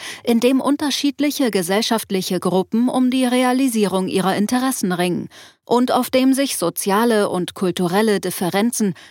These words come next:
zu konflikthaften Ungleichheitsstrukturen verknüpfen. Der bürokratische Staatsapparat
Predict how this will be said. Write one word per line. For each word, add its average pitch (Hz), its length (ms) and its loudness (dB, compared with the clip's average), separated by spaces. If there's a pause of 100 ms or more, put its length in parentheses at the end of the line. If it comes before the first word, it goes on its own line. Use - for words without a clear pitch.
(160)
zu 233 200 -2
konflikthaften 214 1000 -2
Ungleichheitsstrukturen 175 1200 -2
verknüpfen. - 680 -4 (420)
Der 233 160 2
bürokratische 220 880 0
Staatsapparat 190 840 -2